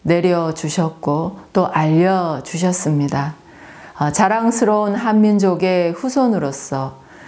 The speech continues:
어, 진정한 개천의 의미를 더욱 깊이 여러분들의 가슴 속에 새기고, 어, 영원히 기뻐하고 그리고 홍익을 실천하는 그 감사의 마음으로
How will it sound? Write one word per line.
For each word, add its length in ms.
어, 140
진정한 840
개천의 500
의미를 800
더욱 380
깊이 760
여러분들의 640
가슴 400
속에 560
새기고, 880
어, 220
영원히 480
기뻐하고 1080
그리고 320
홍익을 680
실천하는 920
그 160
감사의 600
마음으로 1000